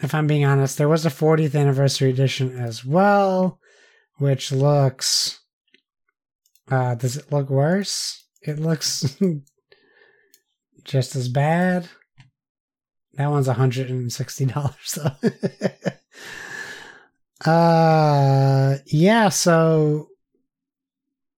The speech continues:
there appears to be on Target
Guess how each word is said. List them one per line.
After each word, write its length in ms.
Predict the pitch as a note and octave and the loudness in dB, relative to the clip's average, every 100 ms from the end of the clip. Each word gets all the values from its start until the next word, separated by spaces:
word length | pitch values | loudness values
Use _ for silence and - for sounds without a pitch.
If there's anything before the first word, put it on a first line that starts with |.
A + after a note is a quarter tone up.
| _ _ _ _ _ _ _ _ - | _ _ _ _ _ _ _ _ -20
there 240 | - D3 C#3+ | -2 2 2
appears 520 | C#3 A#3 B3+ C4 - | 2 2 4 4 0
to 80 | E3 | -2
be 220 | C#3 C#3 | 0 2
on 140 | C3+ | 2
Target 640 | C3 D#3 D#3 C3 B2 A#2+ | 2 2 2 2 2 0